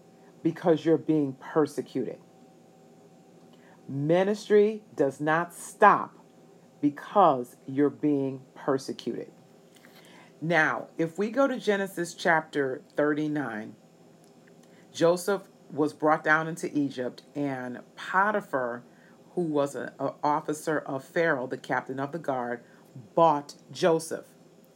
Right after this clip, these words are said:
as a slave. So Joseph started off as a shepherd, and now he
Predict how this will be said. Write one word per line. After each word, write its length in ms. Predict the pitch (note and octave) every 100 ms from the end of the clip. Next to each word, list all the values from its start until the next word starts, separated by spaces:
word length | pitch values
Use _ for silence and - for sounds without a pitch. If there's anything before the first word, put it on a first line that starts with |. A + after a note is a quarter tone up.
| -
as 260 | C3 C#3+ -
a 140 | D3+ C#3+
slave. 540 | - F3 C#3 - - - - -
So 340 | - D3 C3+ - -
Joseph 440 | - D#3+ D#3 F#3+
started 440 | - - E3+ E3+ -
off 220 | D3+ C#3+ D3
as 180 | C#3
a 140 | C#3 C3+
shepherd, 640 | - - A3+ A#3 C#3+ B2+ - - _ _ - - - - - -
and 200 | E3+ E3
now 320 | E3 E3 E3
he 220 | E3 F3+